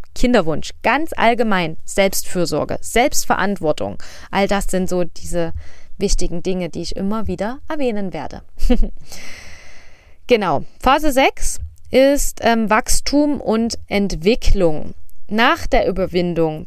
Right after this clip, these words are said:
des Rückschlags kann es zu persönlichem Wachstum kommen und zu einer persönlichen Entwicklung. Du hast möglicherweise neue Einsichten gewonnen, auch Stärken entwickelt und du lernst aus deiner Erfahrung, die du gemacht hast.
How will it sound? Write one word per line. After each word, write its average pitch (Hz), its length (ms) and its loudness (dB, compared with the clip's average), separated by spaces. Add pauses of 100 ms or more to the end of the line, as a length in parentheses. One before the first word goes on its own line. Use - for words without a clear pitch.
des - 220 -4
Rückschlags 233 800 2 (720)
kann 285 240 0
es 392 240 2
zu - 140 -6
persönlichem 214 720 2
Wachstum 175 420 -2
kommen - 340 -6 (220)
und 196 200 -6
zu 190 80 -4
einer 185 140 -4
persönlichen 226 640 0
Entwicklung. 170 600 -6 (1000)
Du 208 120 -2
hast 262 260 4
möglicherweise 208 960 0 (100)
neue 170 360 -2
Einsichten 269 640 -4
gewonnen, 226 440 -2 (640)
auch 165 180 -4
Stärken 165 600 -2
entwickelt 302 720 -4 (120)
und 226 540 -4
du 214 100 -4
lernst 226 500 0
aus 208 200 -2
deiner 196 320 -2
Erfahrung, 175 520 -4
die 175 120 -6
du 160 80 -8
gemacht 147 400 -10
hast. - 300 -8